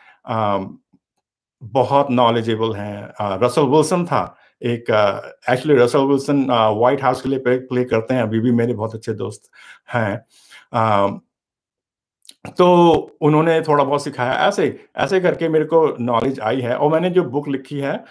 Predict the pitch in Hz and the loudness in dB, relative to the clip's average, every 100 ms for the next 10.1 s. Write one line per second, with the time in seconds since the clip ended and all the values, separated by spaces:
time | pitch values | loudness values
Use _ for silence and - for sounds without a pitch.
0 | - _ 135 165 160 127 135 170 180 175 | -20 _ -4 -2 0 0 -2 0 -2 4
1 | 151 151 170 165 - 139 156 165 151 151 | 4 6 4 2 -2 -4 -2 -2 2 4
2 | 139 127 - 175 196 - 120 127 175 147 | 2 -2 -2 0 0 -2 0 4 4 4
3 | 139 151 143 151 156 147 127 131 131 127 | 2 0 -2 -2 -2 -2 0 0 0 -2
4 | 127 - - 123 120 110 110 113 104 92 | -4 -10 -6 -4 -4 -6 -8 -8 -8 -10
5 | 117 _ 117 107 98 101 101 - - - | -16 _ -8 -8 -4 -4 -4 -10 -18 -20
6 | - _ _ _ _ - 101 95 - 113 | -20 _ _ _ _ -10 -8 -8 -10 -2
7 | 139 131 131 120 120 110 113 - 117 - | -2 0 2 2 2 -2 -6 -2 -2 -2
8 | - _ - 139 147 127 107 131 202 247 | -8 _ 0 4 4 4 2 2 4 4
9 | 233 214 202 196 156 139 107 135 147 151 | 6 4 6 2 2 -2 0 0 0 0
10 | 139 | -2